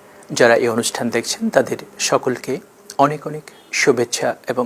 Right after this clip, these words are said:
অভিনন্দন। সারা পৃথিবীর মুসলমানদের উপরে কোরআনকে ফরজ করা হয়েছে, কিন্তু অনেকেই হয়তো কোরআন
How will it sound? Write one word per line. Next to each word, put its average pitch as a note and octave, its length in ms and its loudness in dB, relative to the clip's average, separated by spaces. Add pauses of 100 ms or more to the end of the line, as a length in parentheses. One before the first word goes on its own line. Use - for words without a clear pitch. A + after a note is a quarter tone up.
(140)
অভিনন্দন। A#2 480 -8 (1000)
সারা C#3+ 240 10
পৃথিবীর G3 420 0
মুসলমানদের C#3 680 0
উপরে B2+ 240 -2 (440)
কোরআনকে C3 520 4 (100)
ফরজ A#2+ 260 0 (100)
করা - 220 -4
হয়েছে, - 380 -6 (760)
কিন্তু C#3+ 240 2 (560)
অনেকেই C#3+ 340 2
হয়তো D3 220 2 (340)
কোরআন B2+ 240 6